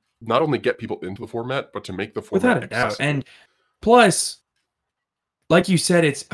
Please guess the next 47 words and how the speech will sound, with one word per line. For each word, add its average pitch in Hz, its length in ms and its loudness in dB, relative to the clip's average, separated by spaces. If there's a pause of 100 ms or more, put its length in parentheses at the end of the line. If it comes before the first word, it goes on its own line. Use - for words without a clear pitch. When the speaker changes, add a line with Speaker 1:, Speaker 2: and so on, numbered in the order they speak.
(240)
Speaker 2:
<sighs> - 320 -6
okay, 104 220 -2 (720)
I 123 100 2
was 117 120 0
about 117 240 -4
to - 80 -10
just 113 400 -14
say 123 180 -2
the 110 80 -4
same 113 200 -2
thing 104 160 -12
you 104 60 -8
just 101 160 -8 (600)
said, 90 260 -8 (440)
but - 220 2
it's - 120 -2
true. 95 240 -2 (680)
Um, 95 200 -10 (200)
Speaker 1:
<laughs> - 180 -20
Speaker 2:
it's, 160 580 0
no, 262 160 0
really, 254 140 0
it's 220 100 -4
such 285 160 -2
an 240 60 -6
amazing 190 420 -4
way, 196 160 0
like 156 200 0
you 190 80 -4
said, 175 240 0
to 135 40 0
get 139 200 -2
people 127 260 -2
into 123 120 -2
the 117 100 0
format. 120 360 -6
Like, 110 180 -2 (840)
I'm 233 200 6
really 196 180 10
thinking 185 200 4
about 139 80 2
going 139 180 2
to 110 60 2
Walmart 151 460 0 (120)
next 135 240 -6
time 127 460 -4 (120)
Speaker 1:
Mm-hmm. 98 120 -18